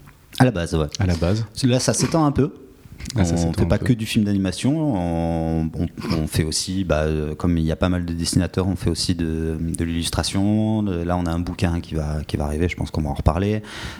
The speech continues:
Speaker 1: Euh, on a une, aussi une expo, parce qu'on a pas mal de plasticiens. Du coup, c'est un peu hybride, mais on se donne pas vraiment de,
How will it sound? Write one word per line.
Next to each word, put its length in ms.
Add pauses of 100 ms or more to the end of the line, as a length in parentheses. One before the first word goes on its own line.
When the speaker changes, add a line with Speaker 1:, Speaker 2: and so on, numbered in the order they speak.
(140)
Speaker 1:
Euh, 760
on 140
a 120
une, 120
aussi 220
une 80
expo, 560 (180)
parce 120
qu'on 120
a 80
pas 120
mal 120
de 80
plasticiens. 640 (640)
Du 120
coup, 100
c'est 100
un 60
peu 100
hybride, 440 (200)
mais 320
on 140
se 80
donne 160
pas 160
vraiment 400
de, 420